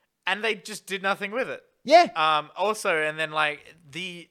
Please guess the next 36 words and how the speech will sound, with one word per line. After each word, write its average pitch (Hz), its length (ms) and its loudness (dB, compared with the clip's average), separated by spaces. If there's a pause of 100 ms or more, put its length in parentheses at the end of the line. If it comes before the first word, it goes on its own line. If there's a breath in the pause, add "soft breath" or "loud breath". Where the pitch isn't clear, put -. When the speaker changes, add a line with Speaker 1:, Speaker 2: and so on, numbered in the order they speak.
(260)
Speaker 1:
like, 180 220 -4
they 208 120 -4
could 240 220 -8
have 233 160 -6
brought 240 300 2
in 247 120 -8
the 247 80 -10
fact 262 400 -8
that 254 220 0 (140)
in 247 360 -4
Falcon 254 400 -2
and 247 80 -8
Winter 247 160 -8
Soldier, 262 420 0
we 202 120 -4
get 214 180 -6
to 196 100 -18
see 220 200 -4
that 202 100 -10
there's 202 220 -4
been 196 160 -4
this 190 160 -8
other 233 180 0
guy 151 300 0
who 160 160 -8
was 151 500 -4
Captain 175 260 -4
America 165 380 -4
for 139 180 -6
a 135 40 -2
little 135 160 -10
bit 143 160 -8
back 139 180 -6
in 120 60 -18
the 117 60 -16
day, 127 320 -8